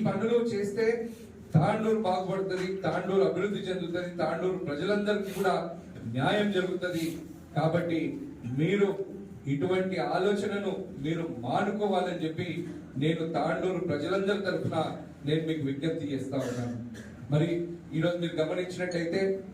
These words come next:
మనకు పాత తాండూరు, కొత్త తాండూరు ఫ్లైఓవర్, మరి నలభై ఏండ్ల కళ,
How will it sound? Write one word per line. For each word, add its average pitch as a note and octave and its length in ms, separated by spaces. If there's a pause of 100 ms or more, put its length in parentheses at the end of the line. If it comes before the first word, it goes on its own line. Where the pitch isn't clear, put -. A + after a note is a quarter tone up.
(260)
మనకు F3 300 (360)
పాత E3 180 (120)
తాండూరు, F3+ 360
కొత్త E3+ 160
తాండూరు E3+ 320
ఫ్లైఓవర్, E3+ 420 (640)
మరి D#3+ 160 (160)
నలభై G3+ 340 (220)
ఏండ్ల G3+ 180 (140)
కళ, F3+ 140